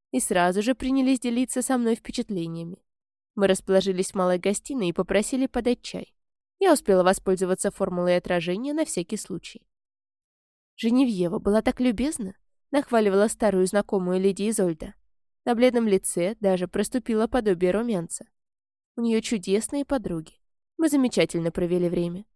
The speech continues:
Как жаль, что ты не поехала, Аннабель.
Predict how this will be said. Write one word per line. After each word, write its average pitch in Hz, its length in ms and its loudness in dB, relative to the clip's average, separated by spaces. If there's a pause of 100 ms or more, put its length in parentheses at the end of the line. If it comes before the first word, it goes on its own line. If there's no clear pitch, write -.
(340)
Как 240 200 -2
жаль, 202 260 2
что - 200 -10
ты 277 120 0
не 254 120 0
поехала, 254 560 -2
Аннабель. 196 480 -4